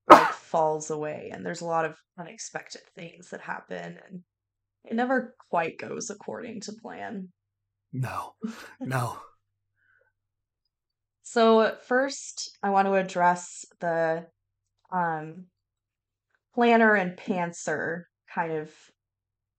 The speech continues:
Speaker 1: uh, labels that get thrown a lot,
Speaker 2: Mm-hmm.
Speaker 1: around a lot in the writing community. Um, those labels are a little bit controversial.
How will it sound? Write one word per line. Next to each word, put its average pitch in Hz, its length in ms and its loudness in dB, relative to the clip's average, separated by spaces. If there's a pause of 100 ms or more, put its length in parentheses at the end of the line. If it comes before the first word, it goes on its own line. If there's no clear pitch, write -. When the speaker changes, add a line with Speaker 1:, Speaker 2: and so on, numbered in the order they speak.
(200)
Speaker 1:
uh, 160 320 0
labels 165 720 -6
that 175 240 -4 (120)
get - 160 -10
thrown 170 280 -8
a 156 40 -10
lot, 135 260 -8
Speaker 2:
Mm-hmm. 107 100 -10
Speaker 1:
around 175 180 -8
a - 60 -12
lot - 380 -8
in 180 160 -10
the 170 60 -12
writing 165 400 -12
community. 202 520 -14 (560)
Um, 170 500 0 (1040)
those 202 320 -2
labels 190 400 -2
are 175 120 0
a 165 140 -4
little 208 280 2
bit 196 180 0
controversial. 165 1040 -8